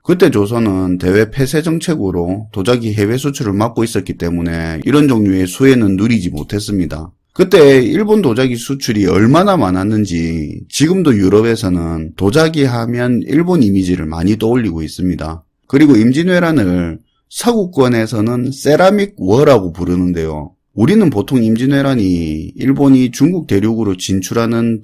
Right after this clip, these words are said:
길을 트기 위해서 임진왜란을 일으켰다 정도로 알고 있는데요. 서구권에서는 일본이 도자기와 그 기술을 가지려고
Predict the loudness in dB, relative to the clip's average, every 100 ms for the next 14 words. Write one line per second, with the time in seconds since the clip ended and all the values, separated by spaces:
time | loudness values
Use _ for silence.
0 | -2 2 4 2 -2 -4 -2 0 -2 -6
1 | -8 -10 -2 2 2 2 2 2 -2 -2
2 | 0 -2 -2 -4 -4 -2 -2 -2 -2 -4
3 | -4 -4 -4 -4 -6 -8 -10 -16 _ -18
4 | -4 -2 -2 0 0 0 0 -2 -2 -4
5 | -6 -10 -2 0 2 4 2 2 0 0
6 | 2 2 2 0 -2 -2 -2 0 0 2
7 | 2 0 -2 -2 -2 -4 -6 -8